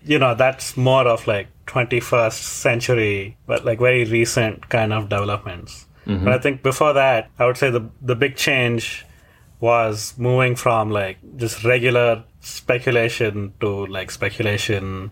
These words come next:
Speaker 1: with A I and algorithms, like, automated
Speaker 2: Mm-hmm.
Speaker 1: kinds of speculation. So can you talk about how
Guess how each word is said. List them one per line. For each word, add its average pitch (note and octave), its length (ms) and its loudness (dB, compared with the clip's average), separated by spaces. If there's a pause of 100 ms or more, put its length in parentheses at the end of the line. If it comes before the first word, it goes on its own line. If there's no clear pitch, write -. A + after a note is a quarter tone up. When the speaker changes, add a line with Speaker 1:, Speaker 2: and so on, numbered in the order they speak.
Speaker 1:
with G#2+ 320 -2
A A#2 200 4
I G#2+ 200 2
and F#2+ 420 -2 (180)
algorithms, A2 1040 0
like, A2+ 200 -2
automated A#2 840 0 (220)
Speaker 2:
Mm-hmm. G2 260 -2
Speaker 1:
kinds B2 300 0
of B2 100 2
speculation. B2+ 800 -2 (120)
So A#2 140 -4
can A#2 160 -2
you B2+ 100 0
talk C#3+ 260 2
about B2 340 0
how G#2+ 540 -2